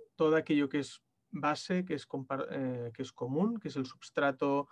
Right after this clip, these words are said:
donde se mueven las transacciones o donde se hace la operativa más esencial, eh, creemos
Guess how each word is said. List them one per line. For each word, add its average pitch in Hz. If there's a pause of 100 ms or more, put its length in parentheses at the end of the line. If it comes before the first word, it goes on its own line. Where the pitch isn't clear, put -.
(320)
donde 143
se 139
mueven 139
las 131
transacciones 139
o 135
donde 131
se 139
hace 139
la 139
operativa 135
más 135
esencial, 143 (760)
eh, 151
creemos 175